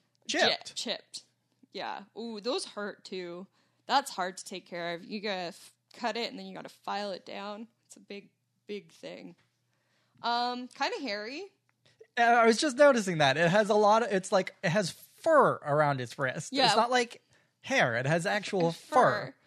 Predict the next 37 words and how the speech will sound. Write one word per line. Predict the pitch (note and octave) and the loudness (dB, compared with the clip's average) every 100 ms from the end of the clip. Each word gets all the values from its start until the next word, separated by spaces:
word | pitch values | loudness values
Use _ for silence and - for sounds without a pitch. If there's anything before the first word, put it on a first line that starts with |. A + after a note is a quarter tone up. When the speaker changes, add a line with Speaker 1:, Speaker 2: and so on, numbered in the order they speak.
| _ _ - | _ _ -8
Speaker 1:
Um, | A3 A3 G#3+ | -4 -2 -4
I'm | B3 B3+ | -8 -6
not | B3 | -6
here | A#3+ G#3+ | -6 -10
to | |
make | G3+ G3+ | -12 -12
someone | - G#3 F#3+ | -12 -14 -14
feel | G#3+ G3+ G3+ G#3 - | -14 -14 -12 -14 -18
self-conscious | - - - - G#3+ A#3 - | -16 -16 -14 -14 -12 -12 -14
about | A3+ C3+ - | -14 -14 -12
their | G#3+ | -12
hand | A#3+ C4+ C#4 | -8 -6 -6
hair, | D4 C#4 C#4+ D4+ _ _ _ _ _ _ - | -6 -4 -6 -10 _ _ _ _ _ _ -20
uh, | - - - A3+ _ _ _ - | -18 -18 -20 -20 _ _ _ -14
but | F#3+ - _ _ - | -12 -12 _ _ -18
this | G#3 | -16
is | F#3 G3+ | -16 -14
very | G3+ - | -12 -12
hairy. | A3 - - - C4+ - | -14 -16 -18 -18 -20 -10
Speaker 2:
It's, | F3 - - - | -8 -6 -10 -6
it's | F3+ C#3 | -4 -4
furry. | - - - D#3 A2+ G2 B2 _ _ - | -6 -8 -2 0 -2 -6 -12 _ _ -10
Speaker 1:
Uh, | |
maybe | B3 A#3 C4+ F#4+ | -6 -6 -6 -6
my | A#3+ A#3 | -4 -4
hand | A#3+ B3 B3 B3+ A#3 | -6 -8 -8 -10 -12
is | G#3 | -16
experiencing | - - G#3 G3+ G3+ G#3 - | -16 -12 -12 -12 -14 -18 -16
ear-, | - F#3+ _ _ - | -18 -20 _ _ -18
uh, | F#3+ - - | -16 -16 -16
early | G3+ G3+ | -14 -12
onset | G3 G3+ G3 G#3 | -12 -12 -14 -14
baldness. | - - A3 B3+ C#4+ - - _ - | -12 -10 -10 -10 -12 -16 -20 _ -16
Um, | G3+ - - A3+ A#3+ - _ _ _ | -14 -14 -16 -16 -18 -20 _ _ _
I | - | -4
don't | A3 B3 | -2 0
know. | C4+ B3+ E4+ | 2 2 0